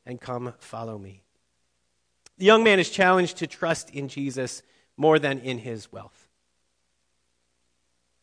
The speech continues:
That's the challenge that Jesus puts out before him. I don't believe Jesus is saying, "You have to do this in order to qualify. Like, I've done all of this for you, but not this part. You have to finish it."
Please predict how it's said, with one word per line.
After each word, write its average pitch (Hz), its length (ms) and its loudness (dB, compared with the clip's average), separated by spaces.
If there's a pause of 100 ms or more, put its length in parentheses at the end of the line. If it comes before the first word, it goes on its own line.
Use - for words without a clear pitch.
That's 180 200 6
the 170 80 -4
challenge 175 460 0
that 156 80 -6
Jesus 135 320 -6
puts - 240 -8
out 135 160 0
before 127 260 -8
him. 107 140 -8
I 214 80 6
don't 285 160 2
believe 175 280 0
Jesus 151 360 -8
is 135 120 -6
saying, 143 300 -4
"You 135 100 -6
have 208 320 0
to 202 80 -10
do 185 240 -6
this 160 240 -2
in 147 80 -8
order 160 200 -4
to 151 80 -10
qualify. 131 640 -2 (300)
Like, 156 240 0
I've 175 260 4
done 175 200 4
all 208 280 8
of 226 140 2
this 226 240 -2
for 208 160 -6
you, 196 240 -4
but 170 140 0
not 190 260 -4
this 202 180 -4
part. 160 320 -2
You 196 140 -6
have 180 240 -2
to 156 80 -12
finish 170 360 -8
it." 139 140 -20